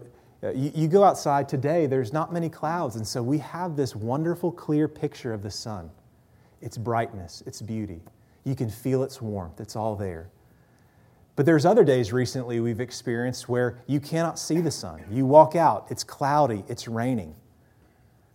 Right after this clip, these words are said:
You don't feel its warmth. You don't see its light. But the reality is the sun is still there. It has not changed at all.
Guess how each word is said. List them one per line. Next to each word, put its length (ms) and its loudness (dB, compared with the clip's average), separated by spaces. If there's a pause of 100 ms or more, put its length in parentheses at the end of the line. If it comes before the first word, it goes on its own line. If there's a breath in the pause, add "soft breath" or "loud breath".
(280 soft breath)
You 80 0
don't 220 6
feel 480 4
its 160 -2
warmth. 420 -4
You 80 -4
don't 180 -6
see 300 -2
its 220 -6
light. 340 -10 (720 soft breath)
But 100 2
the 80 4
reality 540 4
is 240 4
the 80 -8
sun 340 2
is 100 4
still 220 4
there. 140 6
It 100 -4
has 220 0
not 160 -2
changed 580 -2
at 100 0
all. 460 -4